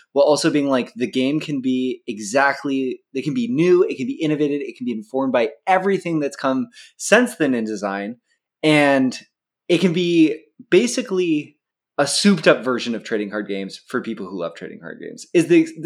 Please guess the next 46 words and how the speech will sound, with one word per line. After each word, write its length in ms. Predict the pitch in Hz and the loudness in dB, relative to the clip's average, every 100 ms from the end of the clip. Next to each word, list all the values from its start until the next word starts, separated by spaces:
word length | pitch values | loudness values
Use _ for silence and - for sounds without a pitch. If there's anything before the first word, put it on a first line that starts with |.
| 185 | -2
is 140 | 165 | 2
sort 140 | 214 269 | 2 4
of 80 | |
what 180 | 262 - | 4 2
I 200 | - 214 | -2 -2
get 200 | 120 202 | -2 -4
from 140 | 220 208 | -6 -2
Flesh 200 | 220 226 | -2 -2
and 80 | 220 | -2
Blood, 280 | 240 226 - - - | -2 -4 -10 -16 2
but, 180 | 170 170 | 4 4
like, 200 | 170 - - | 0 -2 0
also 380 | 175 180 208 | 2 4 2
has 200 | 165 165 | 2 2
a 80 | 151 | 2
really 320 | 127 131 139 | 2 0 0
interesting 640 | 123 120 117 120 110 104 - | -2 -6 -6 -6 -6 -8 -10
decision 400 | 107 - 110 95 | -12 -8 -8 -10
space. 340 | - 87 87 - | -10 -10 -12 -2
And 80 | 131 | 2
I 100 | 165 | 4
have 160 | 240 | 4
to 80 | 254 | 2
admit, 280 | 226 220 - 131 | 2 2 2 -2
I 80 | |
haven't 340 | 143 226 247 113 | 2 2 2 0
watched 360 | 95 110 - | -2 -2 -2
a 20 | 170 | 0
lot 160 | 175 | 2
on 100 | 190 | 2
Flesh 200 | 202 190 | -2 -4
and 80 | 208 | -2
Blood, 240 | 214 220 220 - - - | 0 -2 -8 -20 -14 2
but 80 | 156 | 6
I 140 | 165 | 8
routinely 520 | 170 165 185 196 269 | 6 4 2 2 2
from, 160 | 269 226 | 2 2
like, 220 | 214 - | 0 -2
people 240 | 190 185 | -4 0
in 220 | 160 127 - | 0 0 -4
totally 360 | - 170 196 185 | 2 4 4 0
different 260 | 180 170 | -2 -6
spheres 220 | - 147 143 | -6 -6 -4
of 60 | |
my 80 | 135 | -2
life 260 | 101 127 | -2 -4